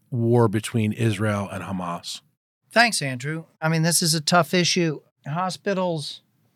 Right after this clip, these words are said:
Speaker 2: and health infrastructure in general, whether you're talking primary health care or you're talking clinics,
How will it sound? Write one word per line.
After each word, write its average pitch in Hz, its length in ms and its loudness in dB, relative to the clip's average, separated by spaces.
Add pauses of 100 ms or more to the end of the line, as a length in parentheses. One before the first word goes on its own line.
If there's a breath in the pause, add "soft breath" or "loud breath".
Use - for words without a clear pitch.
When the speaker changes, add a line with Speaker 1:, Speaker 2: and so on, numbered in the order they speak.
(220)
Speaker 2:
and 143 160 -8
health 180 440 -2
infrastructure 156 1120 -2 (540)
in 135 200 -4
general, 160 460 0
whether 135 240 0
you're 120 120 -6
talking 123 380 -8
primary 131 420 -4
health 131 260 -6
care 123 380 -4
or 113 80 -8
you're 110 80 -12
talking 117 280 -10
clinics, 131 680 -8